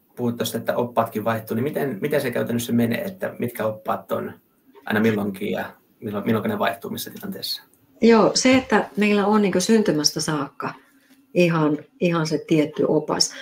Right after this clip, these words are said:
Speaker 2: Hän on voinut olla meillä oppaana jo jossain aikaisemmassakin elämässä. Ähm,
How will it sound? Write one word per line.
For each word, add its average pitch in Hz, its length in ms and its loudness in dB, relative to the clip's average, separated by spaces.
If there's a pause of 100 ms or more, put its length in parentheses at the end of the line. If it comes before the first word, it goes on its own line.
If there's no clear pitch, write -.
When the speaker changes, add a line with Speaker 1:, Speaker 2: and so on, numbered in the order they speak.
(140)
Speaker 2:
Hän 214 240 4
on 226 160 4
voinut 240 380 6
olla 175 220 4
meillä 160 280 0
oppaana 160 420 -2
jo 156 220 -2
jossain 160 320 -2
aikaisemmassakin - 840 -2
elämässä. - 560 -4 (500)
Ähm, 160 220 -2